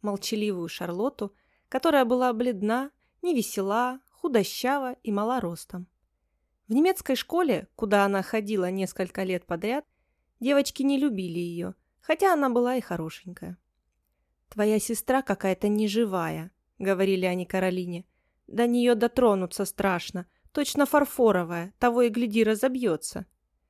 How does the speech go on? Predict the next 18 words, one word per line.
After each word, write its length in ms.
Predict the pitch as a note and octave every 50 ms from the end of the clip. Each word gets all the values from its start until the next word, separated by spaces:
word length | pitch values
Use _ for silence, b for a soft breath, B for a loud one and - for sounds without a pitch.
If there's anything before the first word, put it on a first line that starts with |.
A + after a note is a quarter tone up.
| _ _ _ _ _ _ _ _ _ _
Между 320 | A#3 B3 C4 A#3+ A#3+ C4+
тем 260 | B3+ - D#4+ E4+ E4 B3
домашний 460 | A#3+ A3 G#3+ A3 G#3+ G#3+ - A3+ G#3+
доктор 400 | G3 A3 G#3 - - - G#3 G#3
Финч, 480 | - - D4+ E4+ F#4+ F#4+ - - - _ _ _
друг 280 | - F#3+ A3 G#3+ - - -
Ивана 340 | A3 G3+ G3 F#3 F3+ F3+ F#3
Карловича, 720 | - A3 G3 F3+ E3 E3+ F3 E3 E3+ E3+ - - F3 F#3 - _ _ _ _ _ _ _ _ _ _ _ _
не 140 | D4 F4 F4+
находил 460 | F4 D#4 - C#4 C4 A#3+ B3+ C4 A#3
в 60 | G3+
ней 140 | A3 G#3+ G3+
никакой 460 | G3 G3 F#3+ - F#3+ - - A3+ C4
болезни, 600 | A#3+ A3+ G3+ F#3 F3 F3 E3+ E3 F3 E3+ E3+ - - _ _ _
советовал 540 | - - C4 B3+ D4+ G4 G4 - C4+ C4+ A#3+
только 320 | A#3+ - G3 F3+ - -
больше 360 | E3+ E3 F#3 A3 A3+ - - G3+
гулять. 500 | F3 F3+ E3+ D#3+ D#3+ D#3 D#3 - _